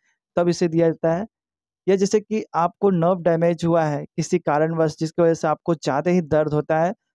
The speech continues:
तब इसे दिया जाता है। तो ये बहुत अच्छे से वर्क करता है।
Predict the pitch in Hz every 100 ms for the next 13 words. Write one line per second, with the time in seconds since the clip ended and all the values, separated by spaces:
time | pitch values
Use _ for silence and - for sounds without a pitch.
0 | _ 175 165 160 165 131 147 139 139 135
1 | 131 - _ 185 202 160 151 160 196 -
2 | - 156 - 175 190 160 170 175 170 180
3 | 190